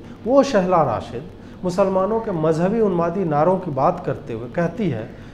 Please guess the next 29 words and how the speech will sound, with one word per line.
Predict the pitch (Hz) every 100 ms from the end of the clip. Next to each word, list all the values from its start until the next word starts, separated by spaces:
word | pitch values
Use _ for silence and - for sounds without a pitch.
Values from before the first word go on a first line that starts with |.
| -
कि | 196
अगर | 156 156
आप | 143 233 233
उनसे | 208 196
शर्मिंदा | 202 - 170 160 185 247
हैं | 214 127 135 -
तो | 175
आप | 185 180
हमारे | 202 202
सहयोगी | 202 190 190 202 214
नहीं | 226 254
हैं, | 170 - - - - -
अगर | 196 220
आपको | 214 - 240
इन | 214
नारों | 202 214
से | 214 220
दिक्कत | 180 - 214 214
है | 208
तो | 208
आप | 175 196
भी | 170 202
उसी | 185 202
समस्या | 185 175 175 190
का | 175 160
हिस्सा | 131 - 190
हैं। | 147 101 - - - -
और | 156
जनाब, | 123 135 151 214 185 -